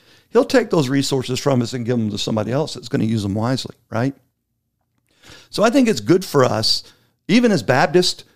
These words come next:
to sit back occasionally and assess, how effective are the programs that we're doing? And is there a better way that we could do this? A better way, a more effective way that we might even be able to achieve more success for the kingdom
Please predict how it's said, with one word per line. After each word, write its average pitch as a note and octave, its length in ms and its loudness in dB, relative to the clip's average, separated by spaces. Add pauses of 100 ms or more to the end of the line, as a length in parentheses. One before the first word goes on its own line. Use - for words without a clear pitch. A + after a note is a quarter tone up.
(140)
to C#3 80 -2
sit - 240 0
back F3 360 2
occasionally C3 680 0
and C3 100 2
assess, A#2 720 0 (480)
how E4+ 220 0
effective F#3+ 460 0
are A#2+ 80 2
the G#2+ 80 -4
programs A#2 540 -4
that - 80 -14
we're F#3+ 120 -8
doing? F2 280 -8 (920)
And E3+ 140 4
is F3+ 120 2
there E3+ 140 4
a C#3+ 60 0
better A#3+ 340 -2
way G3+ 220 4
that D3+ 140 0
we C#3 100 2
could A2 160 -4
do A2 160 0
this? - 520 -8 (500)
A A#2 80 -4
better G#3+ 260 4
way, F#3 320 4
a - 100 0
more D#3+ 200 2
effective E3+ 480 -2
way C#3+ 420 2 (320)
that C#3 240 0
we E3 220 0
might D#3+ 280 0
even C#3 260 -2
be C#3 100 -2
able C#3 200 0
to C3 200 -2
achieve A#2+ 480 -2
more B2+ 580 2
success - 520 -2
for - 120 -10
the G#2+ 80 -6
kingdom G#2+ 480 -2